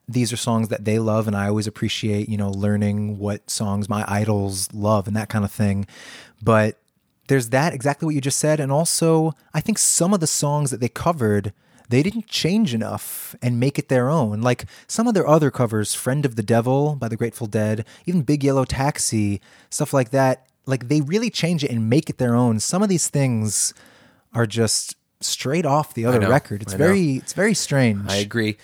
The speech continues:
Speaker 2: Still, I picked out five songs that I do really like, and
Speaker 1: Me
Speaker 2: some
Speaker 1: too.
Speaker 2: of these have made me want to go listen to these bands.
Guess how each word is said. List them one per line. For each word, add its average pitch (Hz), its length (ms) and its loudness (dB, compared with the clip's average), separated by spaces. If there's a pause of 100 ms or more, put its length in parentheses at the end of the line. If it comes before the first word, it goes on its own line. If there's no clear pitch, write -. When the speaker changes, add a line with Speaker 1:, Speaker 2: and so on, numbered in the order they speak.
Speaker 2:
Still, 185 640 2 (540)
I 131 80 4
picked 165 240 -4
out 135 140 0
five 123 240 0
songs 131 280 -4
that 135 140 -6
I 147 60 -4
do 165 160 -8
really 120 220 2
like, 131 420 2
and 123 140 -2
Speaker 1:
Me 180 60 6
Speaker 2:
some 175 200 2
Speaker 1:
too. 220 60 0
Speaker 2:
of 127 120 -4
these 110 580 0 (560)
have 113 220 -2
made 113 200 0
me 117 100 0
want 110 220 -2
to 113 80 -6
go 101 160 2
listen 101 580 -4
to 107 160 -6
these 101 180 -2
bands. 120 460 -2